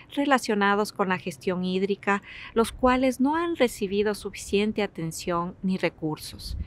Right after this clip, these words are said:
Si bien contamos con una dotación relativamente abundante de veintiocho mil metros cúbicos de agua por habitante al año,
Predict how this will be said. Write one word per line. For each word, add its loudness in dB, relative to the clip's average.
Si 2
bien 4
contamos 4
con -2
una 2
dotación -2
relativamente 0
abundante 0
de -2
veintiocho -6
mil 0
metros -2
cúbicos -4
de -2
agua 2
por -4
habitante -2
al 2
año, 4